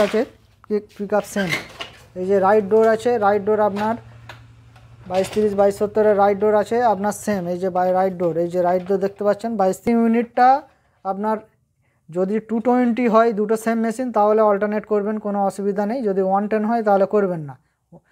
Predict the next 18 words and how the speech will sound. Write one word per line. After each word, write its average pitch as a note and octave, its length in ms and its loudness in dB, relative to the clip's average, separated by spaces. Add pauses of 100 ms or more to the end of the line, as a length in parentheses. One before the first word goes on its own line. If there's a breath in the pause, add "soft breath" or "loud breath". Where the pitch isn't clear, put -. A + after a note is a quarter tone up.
(220)
যদি F3 220 -4
সেম, G#3 300 -2 (140)
সেম G3+ 280 0 (380)
ভোল্টেজের A3 420 2
মেশিন G#3+ 280 -2
হয় B3+ 120 -2
তাহলে G#3 300 2
আপনারা G3 380 2 (1200)
কাজে F#3 260 0
লাগাতে F#3 340 2
পারবেন, G#3 320 0
আহ, F3 720 -12
লাগিয়ে F3 320 -2
চালাতে F3 440 -2
পারবেন। D#3+ 320 -8
ডেলিভারি G#3+ 400 2
ইউনিট G#3+ 300 -2
আছে G#3+ 240 0